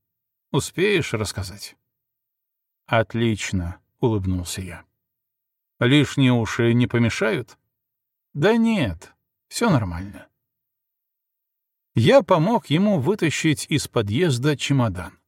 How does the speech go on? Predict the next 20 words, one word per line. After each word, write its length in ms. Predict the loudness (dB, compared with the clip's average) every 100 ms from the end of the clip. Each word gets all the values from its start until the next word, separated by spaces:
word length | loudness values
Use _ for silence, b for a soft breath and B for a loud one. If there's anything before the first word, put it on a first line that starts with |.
| _ _ _ _ _ _
Машина, 880 | 0 2 2 -2 0 2 4 2 0 0
традиционный 920 | 2 2 0 -6 -2 0 2 2 2
темно-зеленый 1120 | 0 0 2 4 2 2 -2 0 2 2 2 0
четыреста 680 | -4 -6 -2 -2 -4 -2 -2
шестьдесят 640 | 0 -2 -2 -2 0 0
девятый 500 | 0 0 0 -2 -4
уаз, 500 | 0 2 2 0 -6 b b b -2
уже 440 | 0 0 0 0
была 300 | 0 0 2
у 80 | 0
входа. 460 | -4 -16 -16 -18 _ _ _ _ _ _ _ _ _ _ -4
Загрузившись, 1080 | 2 2 4 2 2 -2 -4 0 0 -2 -12 b b b
я 320 | 0 2 0 -4
тут 320 | -4 -2 0
же 140 | 2 0
перешел 580 | 0 -2 -2 -2 0 0
к 80 |
делу. 380 | -2 -6 -12 -20 _ _ _ _ _ _ _ _ _ _ _ _
Товарищ 380 | -4 -2 0 -2
полковник, 680 | -4 -6 -8 -12 -14 -18